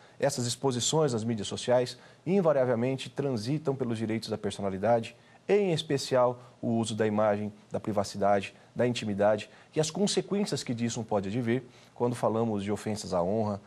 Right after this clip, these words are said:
à moral e assim por diante. De modo que nós teremos aí cinco encontros bem interessantes e quero crer que serão bastante proveitosos pra todo mundo. Quando a gente fala de direitos da personalidade, esses direitos da personalidade,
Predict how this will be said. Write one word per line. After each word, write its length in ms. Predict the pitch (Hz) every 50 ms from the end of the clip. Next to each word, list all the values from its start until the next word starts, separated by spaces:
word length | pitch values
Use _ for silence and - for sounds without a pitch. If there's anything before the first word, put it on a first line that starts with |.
| - - -
à 120 | - 92
moral 340 | 95 92 90 90 98 98 98
e 60 | 95
assim 180 | 90 - - 90
por 160 | - 98 92
diante. 380 | 85 - - - - - - _ _ _ _ _ _ - - _
De 80 | -
modo 200 | 98 120 147 151
que 40 | 143
nós 140 | 135 131 -
teremos 280 | 143 127 135 143 131 120
aí 160 | 123 139 151
cinco 320 | 151 - - 151 147 -
encontros 480 | 135 117 120 135 143 139 - 143 - - - - - -
bem 260 | - 113 120 165 196
interessantes 800 | 202 190 - 147 123 113 - - 135 139 143 139 143 131 - - - - - - - -
e 40 | 123
quero 220 | - 151 131 120
crer 160 | 113 131 131
que 80 | 127 -
serão 220 | - 131 123 123
bastante 420 | 110 110 107 - - 131 131 - -
proveitosos 540 | - 135 127 117 110 98 - 107 104 101 101
pra 160 | - 107 101
todo 180 | - 107 107
mundo. 220 | 92 78 69 - - - - _ _ _ - - - - - - - -
Quando 140 | 220 226
a 40 | 226
gente 220 | 202 208 202 - 156
fala 200 | - 151 139 135
de 120 | 123 117
direitos 360 | 110 120 120 135 131 - 117
da 120 | 107 110 110
personalidade, 1080 | - - - - 165 175 143 - - - 110 101 95 90 90 98 101 101 85 - - - - - - - - - - - -
esses 240 | - 143 - 143 131
direitos 460 | 131 143 131 175 214 190 - 139 117
da 80 | 110
personalidade, 720 | 104 - 107 - - 95 95 98 92 104 113 127 131 -